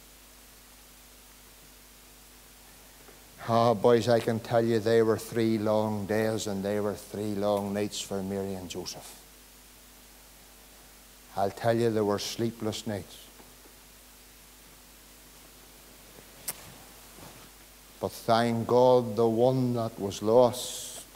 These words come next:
the Christ of God that was lost, wasn't lost through any fault of his own.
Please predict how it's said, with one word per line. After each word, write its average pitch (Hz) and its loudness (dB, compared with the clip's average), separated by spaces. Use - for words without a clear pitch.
the 110 0
Christ - 2
of 107 -2
God 139 8
that 123 0
was 110 -4
lost, 98 2
wasn't 123 4
lost 131 6
through 127 6
any 131 2
fault 131 2
of 104 -4
his 139 2
own. 107 0